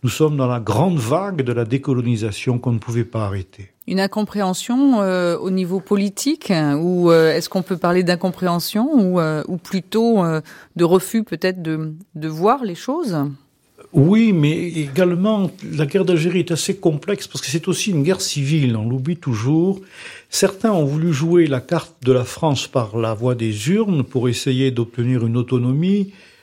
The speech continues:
Speaker 1: Le cas de Laouel encore en mille neuf cent cinquante-quatre, qui essayait au sein du parti majoritaire, qui n'était pas le F L N, de jouer la carte, euh, que voulait aussi faire Atabas, c'est-à-dire, euh, la carte politique pour essayer de trouver un terrain d'entente avec, euh,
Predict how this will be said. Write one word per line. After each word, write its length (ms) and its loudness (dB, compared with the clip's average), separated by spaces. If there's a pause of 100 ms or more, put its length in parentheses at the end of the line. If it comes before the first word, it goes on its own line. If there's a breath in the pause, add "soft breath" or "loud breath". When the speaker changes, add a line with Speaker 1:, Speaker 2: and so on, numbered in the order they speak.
(120 loud breath)
Speaker 1:
Le 140 0
cas 200 2
de 80 2
Laouel 380 2
encore 400 -2
en 40 -2
mille 140 0
neuf 140 -2
cent 160 -4
cinquante-quatre, 880 0
qui 180 -2
essayait 360 0
au 100 -2
sein 220 -2
du 100 0
parti 320 -2
majoritaire, 580 0
qui 100 -4
n'était 220 -4
pas 200 0
le 200 0
F 140 -6
L 140 0
N, 280 -2 (440 loud breath)
de 100 2
jouer 280 2
la 100 0
carte, 440 -4
euh, 480 -6
que 120 -2
voulait 240 2
aussi 300 0
faire 220 -2
Atabas, 400 -2
c'est-à-dire, 640 -2
euh, 100 4 (360 loud breath)
la 100 0
carte 280 -4
politique 580 0
pour 180 2
essayer 220 -2
de 40 -8
trouver 240 -2
un 80 0
terrain 300 2
d'entente 540 0
avec, 380 -6
euh, 140 0